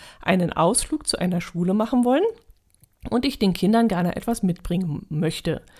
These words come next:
Geplant war, ein günstiges Puzzle mit circa zweihundert bis fünfhundert Teilen, äh, zu kaufen, auf dem ein Bild von Deutschland zu sehen ist.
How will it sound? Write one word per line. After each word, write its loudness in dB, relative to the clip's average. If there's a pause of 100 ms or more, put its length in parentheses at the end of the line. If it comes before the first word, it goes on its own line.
(380)
Geplant 0
war, 4
ein 0
günstiges 0
Puzzle 2
mit 0
circa -2
zweihundert 2
bis -2
fünfhundert -2
Teilen, 0 (140)
äh, 0
zu -4
kaufen, 2 (580)
auf 0
dem 0
ein 4
Bild 0
von -2
Deutschland -2
zu -6
sehen -6 (160)
ist. -2